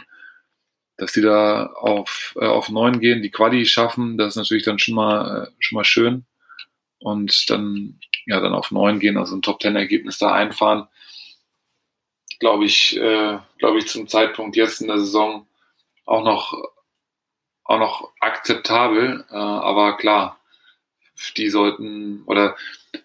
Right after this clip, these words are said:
die werden, die, die, die werden ein bisschen was raufpacken können, glaub ich.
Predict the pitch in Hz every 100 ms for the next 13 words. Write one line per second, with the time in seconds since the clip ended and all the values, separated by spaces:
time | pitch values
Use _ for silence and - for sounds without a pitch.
0 | _ - - 208 107 110 104 - 110 -
1 | - 110 113 113 110 - - - 131 123
2 | - 98 107 - 101 101 - 101 95 90
3 | 90 90 - -